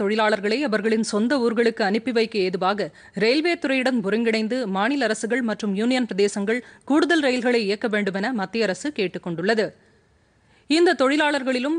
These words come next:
பெண்கள், குழந்தைகள், வயது முதிர்ந்தோருக்கு சிறப்பு கவனம் அளிக்கப்பட வேண்டும் என்று அனைத்து மாநிலங்கள் மற்றும்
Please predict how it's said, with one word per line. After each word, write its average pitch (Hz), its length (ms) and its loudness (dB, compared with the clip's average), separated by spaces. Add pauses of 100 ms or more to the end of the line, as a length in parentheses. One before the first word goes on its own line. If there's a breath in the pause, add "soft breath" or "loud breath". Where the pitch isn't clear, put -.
(120)
பெண்கள், 247 420 0 (120)
குழந்தைகள், 233 480 0 (100)
வயது 233 320 2
முதிர்ந்தோருக்கு 220 640 0 (100)
சிறப்பு 254 340 0
கவனம் 233 320 0
அளிக்கப்பட 220 480 -4
வேண்டும் 185 280 -4
என்று 202 160 -6 (420 loud breath)
அனைத்து 339 380 0
மாநிலங்கள் 240 560 0
மற்றும் 220 260 -2